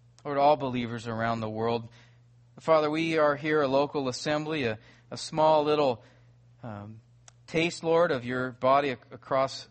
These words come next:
this planet. And I pray, God, that we would reflect the unity that you have brought about through your Spirit,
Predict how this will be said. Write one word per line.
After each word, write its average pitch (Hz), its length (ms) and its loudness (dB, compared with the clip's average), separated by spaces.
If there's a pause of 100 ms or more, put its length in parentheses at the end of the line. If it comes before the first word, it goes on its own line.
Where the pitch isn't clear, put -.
(120)
this 120 160 -12
planet. 135 500 -6
And 117 160 -10
I 139 120 -6
pray, 143 320 -4
God, 120 340 -4
that 117 180 -6
we 139 220 -6
would 151 180 -4
reflect 123 680 -4
the 123 100 -12
unity 120 540 -6
that 107 180 -10 (920)
you 135 300 -6
have 120 160 -8
brought 120 240 2
about 117 440 0
through 117 140 -14
your 104 140 -12
Spirit, 120 640 -8